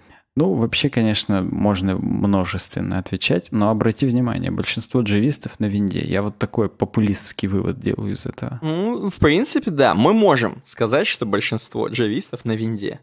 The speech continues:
Speaker 1: Вот. Причем, опять же, э, возвращаясь к моей работе, действительно, большинство джавистов-бэкэндеров на винде. По-моему, там только один на маке. Вот. Э,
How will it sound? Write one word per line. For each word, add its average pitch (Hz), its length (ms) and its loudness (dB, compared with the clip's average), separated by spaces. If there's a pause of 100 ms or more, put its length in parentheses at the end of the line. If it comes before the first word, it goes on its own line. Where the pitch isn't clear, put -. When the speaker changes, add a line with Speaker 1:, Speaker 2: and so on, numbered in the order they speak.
(500)
Speaker 1:
Вот. 98 420 -4
Причем, - 280 -4
опять 127 240 2
же, 101 240 -2
э, 101 280 0
возвращаясь 104 640 2
к - 120 -18
моей 98 240 2
работе, 113 420 0
действительно, 98 560 0
большинство 92 540 -2
джавистов-бэкэндеров 101 1120 0
на 98 60 0
винде. 98 380 0
По-моему, 95 440 -2
там 90 240 -10
только 104 240 -2
один 92 300 -2
на - 100 -6
маке. - 380 -10 (1200)
Вот. - 540 -8
Э, - 180 -10